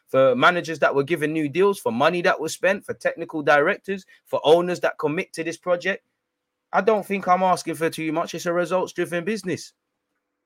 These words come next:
And if you hype up the thing and people get a, a reputation, then, you know, you've got to be held to some sort of standard.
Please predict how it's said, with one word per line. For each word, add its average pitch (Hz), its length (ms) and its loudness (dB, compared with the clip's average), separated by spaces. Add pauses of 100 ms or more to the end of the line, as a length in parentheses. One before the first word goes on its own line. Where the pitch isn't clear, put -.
(1300)
And 156 120 -4
if 170 140 -6
you 165 120 -4
hype 190 260 4
up 202 140 2
the 170 80 -6
thing 185 300 -6
and 165 80 -8
people 156 360 -8
get 160 160 -2
a, 156 320 -2
a 151 40 0
reputation, 165 720 -2
then, 165 260 -2
you 170 120 -2
know, 160 160 0
you've 170 240 -8
got 196 200 -2
to 175 100 -6
be 175 120 -6
held 170 260 0
to 160 80 -10
some 175 400 0
sort 170 280 -2
of 160 60 -4
standard. 170 480 0